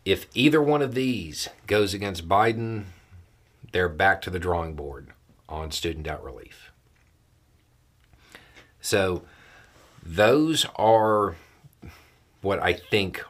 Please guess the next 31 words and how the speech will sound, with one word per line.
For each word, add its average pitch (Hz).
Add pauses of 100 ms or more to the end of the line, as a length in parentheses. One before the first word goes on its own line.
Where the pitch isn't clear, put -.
(100)
are 87
the 85
big 85
cases, 85
uh, 69 (360)
that 85
people 82
are 80
gonna 80
be 76
waiting 67
on. - (540)
Uh, 78
it's 85
also 104
worth 95
noting 90 (460)
that 85
during 101
the 98
same 85
time 101
period, 95 (320)
the 90
court 104
will 95
announce 87
its -
next 82 (220)
docket, 80 (960)
and 82